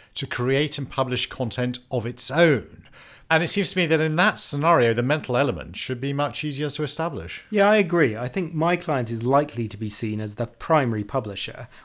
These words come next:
Speaker 2: with the intent traced all the way back to the development process and the decision to set the A I into operation. And as a commercial publisher,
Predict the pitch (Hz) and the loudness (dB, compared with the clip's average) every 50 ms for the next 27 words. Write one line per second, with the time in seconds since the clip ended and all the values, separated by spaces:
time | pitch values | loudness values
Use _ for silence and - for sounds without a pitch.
0 | _ _ 147 147 147 - 147 139 139 139 135 139 - - - 175 - 120 110 - | _ _ -2 -2 0 2 2 4 4 2 0 -2 -4 0 2 2 2 2 -4 -4
1 | - 127 120 - - 175 170 175 165 147 131 123 117 - 117 117 - - 120 110 | -2 -2 -2 -2 -2 -2 0 2 2 4 2 2 2 0 -2 -2 -4 -10 -10 -8
2 | 110 107 104 110 104 104 156 180 185 143 117 107 101 104 - 110 104 98 95 104 | -8 -8 -6 -8 2 4 4 4 4 0 -6 -8 -10 -10 -10 -10 -8 -8 -8 -10
3 | 107 104 104 - 135 127 127 127 127 120 131 123 - - 143 123 127 127 117 - | -10 -10 -8 -6 -6 -2 -2 -2 0 0 -2 -2 0 0 0 0 0 -2 -2 -4
4 | 120 110 - - - 160 135 - - - 123 117 117 117 113 110 110 107 107 107 | -6 -6 -4 -2 0 0 -2 -2 -4 -2 0 2 2 2 2 0 0 -2 -2 -4
5 | 107 107 104 - 113 104 - - 117 113 123 127 117 - - - - 123 - - | -6 -6 -8 -8 -10 -10 -8 -4 -2 0 0 0 -2 -4 -6 -8 -10 -16 -18 -18
6 | - - - - 139 139 139 131 120 117 - - 120 120 139 170 208 214 202 - | -20 -20 -6 -2 2 4 4 4 2 -2 -2 -2 -2 2 4 4 4 4 4 -2
7 | 127 113 110 104 101 107 104 104 - - 120 127 127 | -6 -6 -6 -8 -8 -8 -8 -8 -8 -8 -8 -10 -12